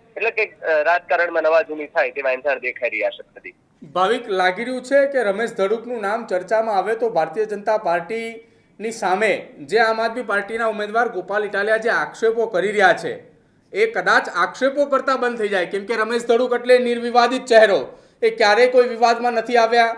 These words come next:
Speaker 2: ક્યારેય કોઈ ખોટી ચર્ચામાં નથી આવ્યા, એ જ્યારે પણ કોઈ પણ જગ્યાએ ચૂંટણી લડ્યા છે ત્યારે એ વિવાદ વગર એ ચૂંટણી જીત્યા છે.
Speaker 1: ચોક્કસથી પ્રદીપ, રમેશ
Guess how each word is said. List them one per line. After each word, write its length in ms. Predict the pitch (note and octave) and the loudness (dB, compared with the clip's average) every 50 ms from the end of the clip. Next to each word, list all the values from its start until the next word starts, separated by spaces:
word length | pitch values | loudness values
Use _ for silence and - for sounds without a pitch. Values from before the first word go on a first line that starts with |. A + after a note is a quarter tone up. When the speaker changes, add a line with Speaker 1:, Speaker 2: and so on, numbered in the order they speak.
| - - - _ _ _ | -10 -16 -20 _ _ _
Speaker 2:
ક્યારેય 280 | - G3+ G#3 A3 A#3 A#3 | 0 2 4 4 4 4
કોઈ 200 | A#3 A#3+ A#3+ A#3 | 4 2 2 2
ખોટી 300 | A#3 - G#3+ G#3+ A3+ A#3+ | 2 0 -2 -2 -2 -4
ચર્ચામાં 520 | A#3 - G3+ G3 - A#3+ A#3 A#3+ A#3+ B3 | -4 -4 -4 0 4 4 4 4 4 2
નથી 220 | A#3 A3+ A#3+ B3 A#3+ | 0 0 2 4 4
આવ્યા, 440 | A3+ A3 A3+ A#3 A3 A3 A3+ - - - _ _ - | 4 6 6 4 4 2 0 -4 -12 -20 _ _ 0
એ 360 | G3 G#3+ A#3 A#3+ B3 B3 A#3+ A#3 | 2 4 4 6 6 6 6 4
જ્યારે 580 | - - - D3+ - F3 F3 F3+ F#3+ A3+ B3+ | 2 -4 -14 -10 -4 0 2 4 6 8 8
પણ 200 | B3+ B3+ C4 C4 | 6 6 2 -2
કોઈ 200 | B3 B3+ B3+ B3+ | 2 2 2 2
પણ 160 | B3 C4 B3+ | 2 0 -4
જગ્યાએ 340 | A#3+ G#3+ A3+ A3+ A#3+ B3 B3 | -4 -4 -4 0 2 2 2
ચૂંટણી 340 | A#3 A#3 A3+ G#3+ A3+ A#3 A3+ | 2 0 -6 -6 -2 0 2
લડ્યા 300 | G#3 F#3+ G3 A3 A#3+ B3+ | 2 4 6 6 6 6
છે 260 | B3 B3 G3 D#3+ C#3+ - - - - _ _ - | 6 4 0 -2 -2 -4 -10 -20 -20 _ _ -2
ત્યારે 260 | G3 G3+ G#3+ A#3 A#3+ | -2 0 2 0 0
એ 200 | A3+ A3+ A#3 A3+ | 2 2 2 2
વિવાદ 440 | A3 F3+ F3+ E3+ A3 B3 C#4+ C#4 C#4 | 2 0 0 4 6 6 6 6 4
વગર 300 | C4 B3+ A#3+ B3+ B3+ A#3+ | 2 2 4 4 4 2
એ 40 | |
ચૂંટણી 320 | A3+ A#3+ A3 F#3+ G3+ A3 G3+ | 2 0 -4 -8 -8 -8 -8
જીત્યા 340 | E3+ F3+ F3 F3 F3 D3+ C3 | -8 -8 -2 0 2 2 0
છે. 280 | - B2+ G#2+ - - _ - - - - _ _ _ _ _ _ _ _ _ _ _ _ _ _ _ _ _ _ _ _ _ _ _ - | -2 -6 -12 -14 -16 _ -20 -20 -20 -20 _ _ _ _ _ _ _ _ _ _ _ _ _ _ _ _ _ _ _ _ _ _ _ -12
Speaker 1:
ચોક્કસથી 400 | C3+ B2+ - F#3 F3+ - A3+ A#3 | -10 -4 -2 -2 -2 0 -2 -4
પ્રદીપ, 400 | A3+ - G3+ G#3+ G#3 A3+ A#3+ - | 0 0 0 0 2 0 -2 0
રમેશ 260 | - F3 F3 F#3+ G3+ | 0 0 2 0 0